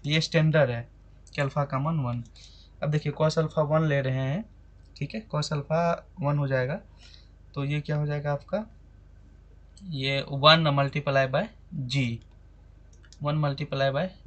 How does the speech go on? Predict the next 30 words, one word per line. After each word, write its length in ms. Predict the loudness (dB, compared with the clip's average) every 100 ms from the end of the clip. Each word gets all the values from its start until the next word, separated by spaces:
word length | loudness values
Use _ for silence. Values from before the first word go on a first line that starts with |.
| -8
G, 200 | -4 -4 -6 -12 -20 -20 -20 -20 -10
क्रॉस 240 | 0 0 0
मल्टीप्लिकेशन, 840 | -4 -4 -6 -8 -6 -8 -6 -6
तो 920 | -6 -12 -20 -20 -20 -20 -20 -20 -12 -6
ये 60 |
हो 140 | -4 -2
रहा 120 | -2
है 60 |
आपका 240 | -4 -6 -8 -8 -18 -14
फ़ोर 280 | -4 -2 -2 -2
पाई 260 | -2 0 -4
स्क्वायर 460 | -6 -6 -6 -6 -12 -14 -8
और 160 | -6 -4
ये 280 | -6 -8 -8 -4
एनसी 360 | -4 -4 -8
का 200 | -6 -6 -6
स्क्वायर 380 | -6 -6 -6 -8 -20 -20 -20 -18 -8
और 120 | -6
ये 220 | -4 -6 -6 -4
R 140 | -4
minus 400 | -4 -4 -6 -8 -8 -6
R। 140 | -6 -10 -20 -20 -10 -4
यहाँ 200 | -2 -2
से 120 | -2
आप 180 | -4 -4
लोग 140 | -4
निकालिए 560 | -4 -4 -4 -4 -6 -8 -12 -20 -8 -2
एनसी, 460 | -2 -2 -6 -8 -10 -20 -20 -20 -20 -20 -20 -20 -20 -20 -20 -20 -20 -20 -20 -20 -20 -20 -20 -20 -20 -20 -20 -20 -20 -20 -20 -20 -20 -20 -20 -20 -20 -20 -20 -20 -12 -4
एनसी 420 | -4 -4 -4 -6
का 220 | -4 -4